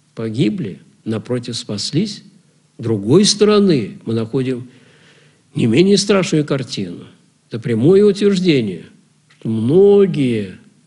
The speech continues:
принявшие таинство, и крещенные, и причащенные, и даже пособоровавшиеся, представляете, это уже верх совершенства, конечно, всё равно, говорят, могут попасть в преисподнюю.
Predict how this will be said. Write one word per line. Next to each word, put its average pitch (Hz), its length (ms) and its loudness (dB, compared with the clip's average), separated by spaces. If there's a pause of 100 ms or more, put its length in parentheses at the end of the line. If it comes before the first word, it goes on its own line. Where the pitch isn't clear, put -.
принявшие 175 960 2
таинство, 131 800 -8
и 143 200 -6
крещенные, 185 920 0
и - 20 2
причащенные, 175 920 -2
и 151 140 2
даже 139 340 -2
пособоровавшиеся, 117 960 -6
представляете, 123 580 -12
это 120 200 -8
уже 117 180 -8
верх 107 280 -6 (540)
совершенства, 208 800 -4 (720)
конечно, 208 640 0 (520)
всё - 200 -4
равно, 131 320 2
говорят, 165 400 0
могут 127 460 -6 (320)
попасть 139 380 -6
в - 40 -20
преисподнюю. 87 880 -8